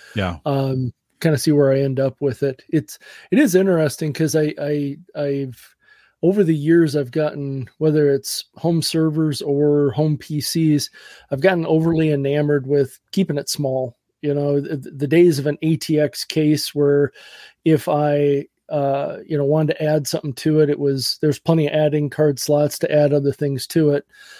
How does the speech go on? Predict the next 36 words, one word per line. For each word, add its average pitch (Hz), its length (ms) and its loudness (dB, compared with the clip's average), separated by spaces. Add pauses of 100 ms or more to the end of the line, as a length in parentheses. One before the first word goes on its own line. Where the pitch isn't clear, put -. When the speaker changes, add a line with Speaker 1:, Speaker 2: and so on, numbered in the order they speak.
(160)
Speaker 2:
Um, 147 360 0 (720)
I 170 60 2
just 160 160 2
don't 202 100 4
wanna 165 140 2
sp-, - 240 -6
I, 151 160 2 (100)
I 147 100 0
don't 170 260 0
want 156 340 -2
to 147 220 2
have 151 360 0
a 135 100 -4
big, 131 680 -2
huge 139 640 -2
box 143 560 0
taking 139 320 0
up 131 100 -6
space 139 440 0
under 139 180 2
my 131 160 0
desk 135 500 0
or 131 440 0 (260)
on 135 240 -2
my 131 140 -2
desk 131 420 -2
or 131 200 -4
whatever 135 400 -2
else. 131 280 0 (800)
Uh, - 340 -4
but 170 160 0
of 160 60 2
course, 170 220 2
the 151 100 0
thing 151 400 0
with - 440 -2